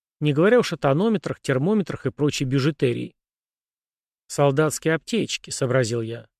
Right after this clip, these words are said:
«Вы сможете наладить выработку перевязочного материала и жгутов?»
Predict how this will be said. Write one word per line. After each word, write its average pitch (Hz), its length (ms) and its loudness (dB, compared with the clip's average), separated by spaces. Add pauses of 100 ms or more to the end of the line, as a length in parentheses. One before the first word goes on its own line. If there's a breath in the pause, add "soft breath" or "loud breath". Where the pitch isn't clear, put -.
(140)
«Вы 139 120 0
сможете 240 400 -2
наладить 143 380 0
выработку 196 460 -2
перевязочного 139 640 -2
материала 131 460 2
и - 20 2
жгутов?» 117 520 -4